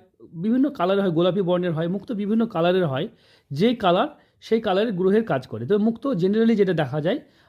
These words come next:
মাথা ঠান্ডা করতে বা রেগে যাওয়া, উত্তেজনা বেড়ে গেলে সেই ক্ষেত্রে করা হয়। তাছাড়া মুক্তো অনেক সময় কোনো পাথর যদি রিয়াকশন করে,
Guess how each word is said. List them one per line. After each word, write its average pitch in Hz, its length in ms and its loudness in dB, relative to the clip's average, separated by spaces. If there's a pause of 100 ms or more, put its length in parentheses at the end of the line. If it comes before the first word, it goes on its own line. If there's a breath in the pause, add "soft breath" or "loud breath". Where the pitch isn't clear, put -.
(100)
মাথা 165 260 0
ঠান্ডা 196 260 0
করতে 202 400 -2
বা 180 160 2
রেগে 170 280 4
যাওয়া, 156 360 0
উত্তেজনা 175 460 -2
বেড়ে 160 240 0
গেলে 143 240 -4 (280 soft breath)
সেই 175 160 -2
ক্ষেত্রে 196 300 0
করা 135 260 0
হয়। 104 200 -8 (320 soft breath)
তাছাড়া 220 240 2
মুক্তো 202 420 4
অনেক 214 300 0
সময় 202 280 -2
কোনো 208 240 0
পাথর 170 340 0
যদি 214 160 0
রিয়াকশন 185 540 2
করে, 113 300 -4